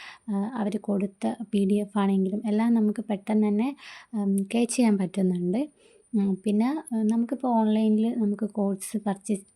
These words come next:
പർച്ചേസ് ചെയ്യാനുള്ള ഒരു സാമ്പത്തിക സ്ഥിതി ഇല്ലാത്തവരുണ്ടാകും. അതേപോലെ തന്നെ നമുക്ക് ഒന്നിനും, എന്താ പറയുക, നമുക്ക് കുറേ ഫിനാൻഷ്യലി നമ്മൾ കുറച്ച്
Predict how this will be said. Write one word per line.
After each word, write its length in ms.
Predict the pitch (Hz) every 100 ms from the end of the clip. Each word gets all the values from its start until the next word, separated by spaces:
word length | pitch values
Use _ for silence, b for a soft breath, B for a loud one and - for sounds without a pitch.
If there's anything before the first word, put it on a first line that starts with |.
| -
പർച്ചേസ് 440 | 190 233 214 -
ചെയ്യാനുള്ള 540 | 208 202 202 202 202 233
ഒരു 140 | 226
സാമ്പത്തിക 540 | 220 208 202 202 214
സ്ഥിതി 520 | 226 - - 202 277 -
ഇല്ലാത്തവരുണ്ടാകും. 1080 | 214 190 190 190 196 190 185 175 175 175 233 277 B B B
അതേപോലെ 360 | 262 254 240 220 220
തന്നെ 140 | 220
നമുക്ക് 380 | 214 220 254 269
ഒന്നിനും, 560 | 294 247 247 269 277 254 B B B
എന്താ 160 | 220 226
പറയുക, 160 | 220
നമുക്ക് 300 | 220 214 240
കുറേ 380 | 247 226 226 226 -
ഫിനാൻഷ്യലി 500 | 214 214 214 220 226
നമ്മൾ 300 | 214 202 208
കുറച്ച് 400 | 214 202 -